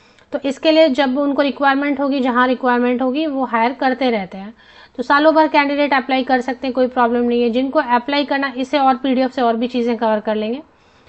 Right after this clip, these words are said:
Basically अभी आपको मैंने, इसमें एज का कुछ कंडीशन नहीं है, फिर भी एक बार देख लेते हैं पीडीएफ़।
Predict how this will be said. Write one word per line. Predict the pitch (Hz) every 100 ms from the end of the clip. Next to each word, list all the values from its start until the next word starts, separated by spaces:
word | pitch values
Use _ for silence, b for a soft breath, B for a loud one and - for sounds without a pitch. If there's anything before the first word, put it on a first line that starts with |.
| b -
Basically | 254 294 311 311
अभी | 302 302
आपको | 277 262 -
मैंने, | 269 262 262 -
इसमें | 269 311 285 294
एज | 277
का | - 294
कुछ | 302 269 285 277 269 262 -
कंडीशन | 262 254 247 262
नहीं | 240 240 277
है, | 302
फिर | 320 269
भी | 254
एक | 247
बार | 233 220
देख | 208 226
लेते | 190
हैं | 196
पीडीएफ़। | 185 185 196